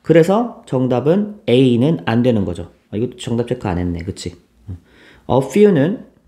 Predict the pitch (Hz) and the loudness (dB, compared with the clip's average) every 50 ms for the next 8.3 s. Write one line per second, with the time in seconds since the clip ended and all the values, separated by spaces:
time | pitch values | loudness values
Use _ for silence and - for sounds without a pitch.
0 | _ _ _ _ _ _ _ _ _ _ _ _ _ _ _ _ _ _ _ _ | _ _ _ _ _ _ _ _ _ _ _ _ _ _ _ _ _ _ _ _
1 | - - - _ _ _ _ _ - - - 170 160 156 151 143 127 120 113 113 | -20 -20 -20 _ _ _ _ _ -8 -2 0 2 4 4 4 4 2 2 0 -2
2 | - - - 165 185 190 202 240 - - - - - - _ _ _ _ _ _ | -4 -4 -2 0 2 2 0 -2 -6 -12 -20 -20 -20 -20 _ _ _ _ _ _
3 | - 190 214 226 214 214 214 208 208 214 226 226 226 220 214 180 135 120 113 120 | 0 2 4 4 6 6 6 6 6 4 4 2 2 2 2 2 2 2 2 2
4 | 123 123 135 147 127 127 123 123 131 143 151 139 113 104 127 139 156 - - - | 2 0 0 0 0 0 -2 -2 -2 -2 -2 -2 -4 -4 -4 -6 -6 -6 -10 -18
5 | - - _ _ _ _ _ _ - - _ _ _ _ _ _ _ _ _ _ | -20 -20 _ _ _ _ _ _ -20 -20 _ _ _ _ _ _ _ _ _ _
6 | _ _ - - - - _ _ - - - - - - - - - - - _ | _ _ -20 -20 -20 -20 _ _ -20 -20 -20 -20 -20 -20 -20 -20 -20 -20 -20 _
7 | _ _ _ - 123 135 127 131 - 139 127 - 170 160 147 147 131 127 120 143 | _ _ _ 4 4 4 4 4 2 0 0 2 0 0 2 2 2 2 2 0
8 | 165 185 - - - | 0 -2 -4 -8 -16